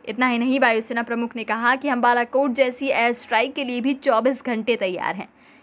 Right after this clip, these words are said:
ये कार्रवाई हमें करनी है या नहीं ये दुश्मन पर निर्भर करता है। अब पाकिस्तान को डरना होगा। पीओके पर हो रही पाकिस्तान की हलचल पर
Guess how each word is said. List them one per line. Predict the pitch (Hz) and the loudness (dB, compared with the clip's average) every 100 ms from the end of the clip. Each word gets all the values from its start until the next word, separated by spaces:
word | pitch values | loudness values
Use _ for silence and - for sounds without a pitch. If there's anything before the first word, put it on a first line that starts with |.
| - | -8
ये | 254 | 2
कार्रवाई | 269 269 269 | 4 4 2
हमें | 269 262 277 | 2 0 0
करनी | 262 247 285 330 | 0 0 -2 -2
है | 320 330 | 0 0
या | 285 | 0
नहीं | 247 254 294 | 0 -2 0
ये | 262 214 | 0 0
दुश्मन | 233 - 254 262 | -4 -4 -4 -2
पर | 262 | -2
निर्भर | 240 220 233 | -2 -2 -2
करता | 226 220 226 | 0 0 2
है। | 240 269 - - - _ _ _ - | 0 -2 -10 -20 -20 _ _ _ -2
अब | 247 | 2
पाकिस्तान | 262 262 285 320 330 330 | 2 2 0 2 2 2
को | 320 | 0
डरना | 269 247 233 247 | 2 2 2 0
होगा। | 247 175 135 - | -2 -6 -8 -6
पीओके | 262 285 285 311 | 0 0 0 2
पर | 285 | 2
हो | 269 262 | 4 4
रही | 269 277 | 4 2
पाकिस्तान | 285 262 254 262 262 254 | 2 2 0 0 0 0
की | 262 | 0
हलचल | 254 247 285 | -2 0 0
पर | 277 262 254 | 2 2 2